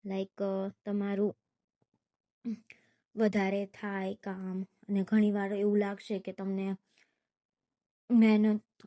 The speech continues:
કરશો પણ એટલું સફળતા નહીં મળે, તો ગભરાવાનું નથી, બધું સરખું થઈ જશે. પ્રયાસ કરતા રહેવાના છે, બધું જ થવું પોસિબલ છે. But આ ફેરી થોડું ઘણું ups and down જેવું લાગે છે,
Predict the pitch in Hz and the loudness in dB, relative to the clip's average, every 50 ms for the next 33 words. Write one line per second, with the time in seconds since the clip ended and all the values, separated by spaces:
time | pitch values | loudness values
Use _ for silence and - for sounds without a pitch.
0 | - - 233 226 226 - 233 196 190 - 208 202 196 196 - - 208 208 208 208 | -6 -4 -4 -4 -4 -4 -6 -6 -6 -6 -8 -8 -8 -8 -4 -2 0 0 2 2
1 | 208 185 - - - 214 - 220 202 196 190 - 202 202 196 196 196 196 196 196 | 0 -2 -4 -8 -10 -8 -4 -4 -4 -4 -4 -4 -4 -4 -2 -2 -2 -2 -2 -2
2 | 190 190 190 196 208 - _ _ _ _ _ _ - 202 214 240 214 226 233 233 | -4 -4 -6 -6 -8 -10 _ _ _ _ _ _ -4 0 2 2 4 4 2 0
3 | 233 233 240 240 240 233 233 233 240 - - 233 240 262 - - 214 208 196 190 | 0 0 0 0 2 2 2 0 -2 -2 -4 -4 -4 -4 -4 -2 0 0 0 2
4 | 233 233 226 - 226 208 214 - 233 226 226 220 220 226 208 208 202 190 - - | 0 -2 -2 -2 -4 -6 -6 -6 -6 -6 -2 0 0 0 0 -2 -4 -6 -6 -8
5 | 247 320 403 _ _ _ _ _ _ _ _ _ _ - 247 247 247 254 262 247 | -8 -8 -8 _ _ _ _ _ _ _ _ _ _ -4 -2 0 2 2 2 0
6 | - - - 233 226 - 240 226 220 220 220 208 214 202 202 208 202 190 - - | -2 -6 -8 -8 -6 -4 -4 -2 0 0 0 0 -2 -2 -2 -2 -4 -4 -6 -8
7 | 302 320 277 233 208 208 _ - 247 247 247 226 220 - 226 220 _ - - 226 | -6 -2 0 0 0 -2 _ -4 -2 0 0 -2 -2 -6 -10 -16 _ -10 -4 0
8 | 214 226 220 220 - 208 196 - - - 208 190 185 190 185 190 190 - - 330 | 0 0 0 -2 -6 -10 -10 -10 -8 -8 -6 -4 -4 -4 -6 -6 -8 -10 -12 -14
9 | 415 - _ _ _ _ _ _ - 269 262 254 254 262 262 - - 285 277 262 | -16 -16 _ _ _ _ _ _ -10 -4 0 4 4 4 2 2 0 0 2 2
10 | 254 262 262 254 247 - - 285 277 277 285 262 220 240 240 240 247 - - 220 | 0 0 -2 -4 -4 -2 0 0 2 2 2 2 4 2 2 2 0 0 -2 -4
11 | 220 - - - 240 226 226 214 214 202 208 214 214 214 214 214 190 208 208 208 | -4 -6 -10 -6 -2 0 0 0 0 0 0 0 2 4 4 4 4 2 0 2
12 | 208 214 202 196 - 196 202 220 208 202 - - - 339 | 2 0 0 0 -2 -2 0 0 0 -2 -4 -10 -12 -12